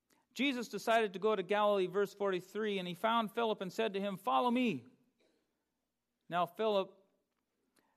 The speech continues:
uh, found Nathanael, verse forty-five, and said to him, "We have found him of whom Moses in the law and also the prophets wrote, Jesus of Nazareth, the son of Jesus."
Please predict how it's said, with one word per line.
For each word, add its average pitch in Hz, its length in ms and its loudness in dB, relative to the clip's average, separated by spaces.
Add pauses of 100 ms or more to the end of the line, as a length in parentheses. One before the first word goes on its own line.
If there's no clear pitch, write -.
uh, - 140 -10
found 202 480 0
Nathanael, 190 540 -2
verse 170 240 -4
forty-five, 196 520 -2
and 175 120 -6
said 196 220 -2
to 180 60 -2
him, 190 160 -2
"We 214 140 2
have 214 140 2
found 269 320 2
him 233 340 2 (100)
of 170 140 -4
whom 208 220 0
Moses 214 400 0
in 202 120 -4
the 190 100 -2
law 202 320 2
and 180 100 0
also 196 240 0
the 180 100 -4
prophets 190 480 -2
wrote, 185 200 0
Jesus 214 380 -2
of 165 140 -10
Nazareth, 180 540 -2
the 143 80 -12
son 180 200 -8
of 160 120 -12
Jesus." 156 420 -6